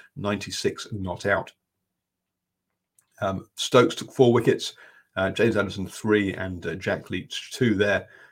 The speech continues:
Um, England came in to bat then, and, uh, their top score was Dan Lawrence with, uh, fifty,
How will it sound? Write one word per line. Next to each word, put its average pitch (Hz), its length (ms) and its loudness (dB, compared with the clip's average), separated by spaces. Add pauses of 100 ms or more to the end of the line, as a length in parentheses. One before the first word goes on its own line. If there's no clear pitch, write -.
(120)
Um, 104 320 2 (1040)
England 127 400 2
came 127 240 2
in 123 300 0
to - 140 -2
bat 120 240 6
then, 117 220 4
and, 113 340 -2
uh, 113 180 2 (300)
their 120 200 4
top - 260 0
score 127 180 2
was 120 160 0
Dan 123 360 2
Lawrence 117 320 0
with, 101 320 -6
uh, 98 160 0
fifty, - 600 2